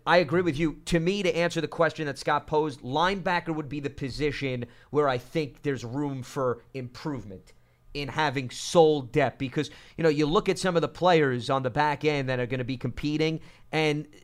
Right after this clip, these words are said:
there's just, there's not a lot of, hey, they've been there and done that. You know, Ryan Connolly's a rookie. Tay Davis is still a young player.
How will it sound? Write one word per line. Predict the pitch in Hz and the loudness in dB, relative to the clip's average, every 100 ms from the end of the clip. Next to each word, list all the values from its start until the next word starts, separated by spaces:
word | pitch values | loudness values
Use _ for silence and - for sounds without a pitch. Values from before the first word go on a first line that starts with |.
| - - | -20 -4
there's | 160 113 | -2 0
just, | 190 175 - | -2 -4 0
there's | 160 117 | 0 0
not | 131 139 160 180 | -4 -2 -2 0
a | 160 | 0
lot | 151 156 160 160 156 | 0 -2 0 2 4
of, | 147 139 127 - | 4 4 0 -8
hey, | 151 160 | -4 -2
they've | 139 131 107 | 0 -2 -2
been | 151 147 | -2 0
there | 143 135 | 0 0
and | 123 110 | -2 0
done | 151 151 | 0 0
that. | 131 87 | 0 -4
You | 143 | -4
know, | 131 | -2
Ryan | 123 127 135 | -2 -4 -6
Connolly's | - 139 143 143 131 | -6 -4 -2 -4 -4
a | 135 | -2
rookie. | 139 135 120 - - | -2 -2 -6 -12 -16
Tay | - 165 | -6 -4
Davis | 165 127 156 165 139 | -4 -2 0 0 -2
is | 123 | -6
still | - 131 123 | -2 0 0
a | |
young | 113 123 113 | -2 -4 -6
player. | - 135 107 90 | -6 -4 -4 -6